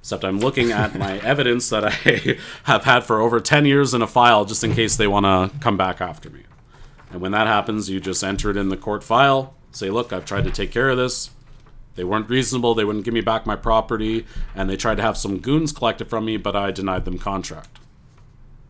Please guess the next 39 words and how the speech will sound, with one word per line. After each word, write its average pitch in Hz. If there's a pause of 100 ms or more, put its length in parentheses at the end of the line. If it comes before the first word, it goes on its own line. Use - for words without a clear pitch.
(540)
And 92
then 90
they're 95
fucked. -
They 87
have 87
nothing 95
to 87
say. 120 (880)
So 151
you're 151
not 220
gonna 175
hear 175
back 151 (480)
when 101
you 104
send 98
that, 82 (760)
when 104
you 104
send 101
that 87
notice. 85 (540)
Uh, 123
when 131
you 120
do 143
send 123
a 104
notice, 101
it's 101
important, 156 (260)
uh, 110
to -
send 135
it 123
registered 117
mail 139